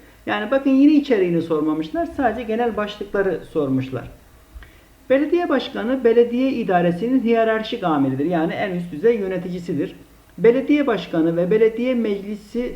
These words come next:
üyesi seçilebilmek için on sekiz yaşını doldurmuş olmak, seçilen bölgede en az altı ay oturuyor şartı aranır arkadaşlar.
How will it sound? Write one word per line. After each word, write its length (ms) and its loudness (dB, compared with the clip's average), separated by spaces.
üyesi 400 0
seçilebilmek 720 -2
için 340 -4
on 200 2
sekiz 380 -2
yaşını 420 -2
doldurmuş 640 0
olmak, 380 0
seçilen 580 0
bölgede 400 2
en 120 -2
az 240 -2
altı 360 -2
ay 220 -2
oturuyor 460 -4
şartı 560 -2
aranır 320 -4
arkadaşlar. 540 -6